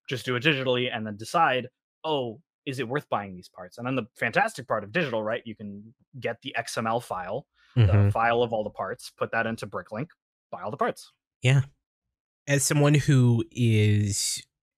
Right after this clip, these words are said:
Speaker 2: you know, an active, uh, mock builder designer, does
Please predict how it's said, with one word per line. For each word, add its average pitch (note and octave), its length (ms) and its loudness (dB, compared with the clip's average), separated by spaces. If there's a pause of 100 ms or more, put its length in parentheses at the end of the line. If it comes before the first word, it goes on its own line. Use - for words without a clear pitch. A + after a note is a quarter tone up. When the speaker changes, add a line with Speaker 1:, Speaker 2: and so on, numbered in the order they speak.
(140)
Speaker 2:
you B2 100 2
know, G2+ 140 6
an G2 80 6
active, G2+ 720 4
uh, F2 460 2
mock B2+ 360 6
builder A#2+ 300 6
designer, G2+ 760 6
does G2+ 380 4